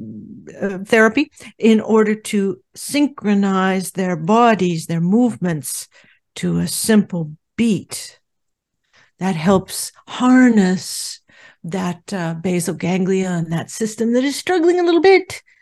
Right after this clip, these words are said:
with the regular neural pulses that it needs in order to be able to walk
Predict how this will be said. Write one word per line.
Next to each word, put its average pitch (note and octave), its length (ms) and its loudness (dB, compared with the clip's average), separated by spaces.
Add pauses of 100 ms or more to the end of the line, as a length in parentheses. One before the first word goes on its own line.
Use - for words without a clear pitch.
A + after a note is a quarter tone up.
(220)
with A3 580 2 (260)
the G#3+ 200 4
regular A3 560 2
neural G#3+ 400 2
pulses A3 720 -4
that E3+ 180 -2
it C#3 140 -2
needs G3 500 2
in E3+ 120 -4
order E3+ 160 -2
to E3 100 -6
be D#3+ 160 -6
able D#3 180 -6
to D#3+ 140 -8
walk D#3 480 -4